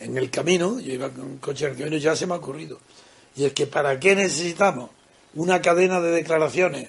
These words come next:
sucesivas cada día, o cada, sí, cada día, un partido diciendo "de acuerdo, de acuerdo, de acuerdo" con Don Juan?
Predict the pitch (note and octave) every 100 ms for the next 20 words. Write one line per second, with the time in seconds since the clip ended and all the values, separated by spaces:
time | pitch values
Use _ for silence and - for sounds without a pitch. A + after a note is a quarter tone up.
0 | - - - C3 C3 A#2+ F#3 D#3+ B2+ -
1 | _ _ _ _ - C#3 C3+ F3+ D3+ A2+
2 | - _ _ _ C3+ B2 C3 C3+ C3+ G3
3 | E3+ - C3+ C#3+ F3+ C#3 D#3 D#3 D3+ F#3+
4 | E3+ C3+ B2+ D#3 D#3 D#3+ D3+ E3+ D#3 D#3
5 | D#3 D#3 E3 D#3 D#3 D#3 E3 D#3+ E3 D#3+
6 | D#3 D#3 D#3+